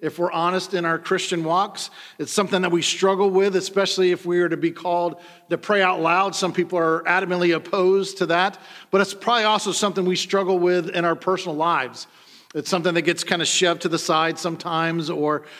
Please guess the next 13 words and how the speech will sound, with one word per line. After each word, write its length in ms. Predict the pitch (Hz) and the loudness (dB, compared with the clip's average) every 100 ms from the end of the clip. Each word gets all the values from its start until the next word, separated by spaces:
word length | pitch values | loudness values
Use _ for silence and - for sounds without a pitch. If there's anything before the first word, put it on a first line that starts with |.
| - - | -12 -2
uh, 220 | 156 160 | -2 0
sometimes 380 | 196 180 175 160 | -4 -2 -2 0
it 80 | |
becomes 500 | 160 165 180 175 165 - - - | -2 -2 -2 -2 -4 -8 -18 -18
burdensome 840 | 139 208 226 196 151 196 143 127 127 185 - | -2 0 0 -4 -6 -4 -4 -4 -12 -18 -12
to 300 | - 220 165 | -4 0 2
us. 320 | 123 - - - - - - | 0 -4 -10 -14 -20 -16 -2
Listen 280 | 226 240 220 | 0 2 2
to 80 | 196 | 4
what 400 | 190 190 - - | 2 0 -6 -2
Chuck 200 | 220 202 | 0 0
Swindoll 460 | 190 170 170 165 | -2 2 2 2
say, 400 | 165 156 131 123 | -2 -2 0 -4